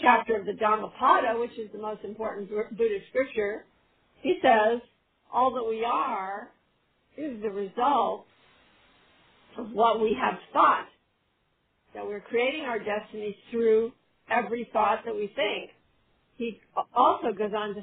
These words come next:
say in that verse, he says, uh, that we are creating our destiny through, not only through thoughts, but also through words. He says, "If a person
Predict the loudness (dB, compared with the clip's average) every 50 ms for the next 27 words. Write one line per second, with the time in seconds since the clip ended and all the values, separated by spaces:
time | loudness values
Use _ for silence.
0 | -10 -6 -4 -2 -2 -2 -2 -4 -4 -4 -4 -2 -2 -2 -2 -4 -6 -8 -6 -6
1 | -4 -4 -4 -6 -6 -6 -6 -6 -2 2 2 4 4 2 0 -2 -8 _ _ _
2 | _ _ _ _ _ _ _ _ _ _ _ _ _ _ _ _ _ _ _ -2
3 | -2 0 0 -2 -4 -8 -14 _ _ _ _ _ _ _ _ _ _ _ _ _
4 | _ _ -6 -2 2 2 2 2 2 2 2 2 0 -2 0 0 2 2 2 0
5 | -2 -2 -4 -4 -2 -2 -4 -4 -4 -6 -6 -4 -4 -2 -4 -4 -8 _ _ -20
6 | -12 -4 0 2 2 2 2 2 0 0 0 0 0 0 -2 -2 -2 -2 -2 -2
7 | 0 2 4 4 6 4 2 0 -6 -10 -6 -4 -4 -4 -4 -6 -10 -12 -12 -12
8 | -12 -10 -8 -8 -8 -6 -6 -6 -6 -4 -4 -6 -6 -8 -12 _ _ _ _ _
9 | _ _ _ _ -10 -10 -4 -2 0 2 2 2 2 0 0 0 -2 -4 -2 -2
10 | -2 -2 -2 -2 -6 -10 -10 -10